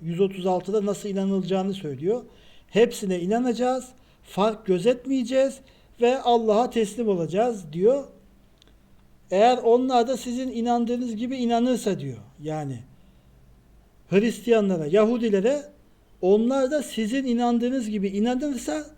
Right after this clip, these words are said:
doğru yolu bulmuş olurlar diyor. Dönerlerse mutlak ayrılık içine düşmüş olurlar diyor. Onlara karşı Allah sana yeter diyor.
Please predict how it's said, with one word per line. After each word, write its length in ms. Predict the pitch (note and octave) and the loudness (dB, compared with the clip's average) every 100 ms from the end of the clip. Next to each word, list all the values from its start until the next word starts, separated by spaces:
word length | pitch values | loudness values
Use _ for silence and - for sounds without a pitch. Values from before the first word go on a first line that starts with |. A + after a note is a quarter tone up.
| - | -2
doğru 320 | B3 C4 A3+ | 2 4 4
yolu 280 | A3 A#3+ B3 | 4 2 0
bulmuş 340 | A#3 A#3+ A3 | -2 -2 0
olurlar 480 | A#3 A3 G#3+ G#3 E3 | 2 2 2 2 0
diyor. 180 | C3+ A2+ - _ _ _ _ _ _ _ _ _ _ _ _ | -6 -14 -20 _ _ _ _ _ _ _ _ _ _ _ _
Dönerlerse 720 | G#3+ B3+ C4 A#3+ G#3+ G3+ C#4 C4+ | 6 6 6 2 2 0 -2 -2
mutlak 440 | C4 B3 A#3 G#3+ | -2 0 -2 2
ayrılık 400 | G#3+ G#3+ A3 A3 | 4 4 2 -4
içine 280 | - E3+ D#3+ | -6 -8 -6
düşmüş 340 | A#3 C#4+ A#3 | -8 -8 -6
olurlar 460 | C4 B3+ B3 B3 A#3+ | -4 -4 -2 -2 -2
diyor. 200 | B3+ B3+ | -2 2
Onlara 360 | B3 A#3 G#3 | 2 2 0
karşı 480 | G3 F3+ E3 A#3 A#3+ | -2 -4 -4 -4 0
Allah 320 | A3 A3 G#3 | 0 2 0
sana 260 | G3 F#3+ F#3+ | -2 -6 -6
yeter 400 | E3+ E3+ E3+ D3 | -6 -6 -6 -6
diyor. 260 | D3+ A#3 | -2 -2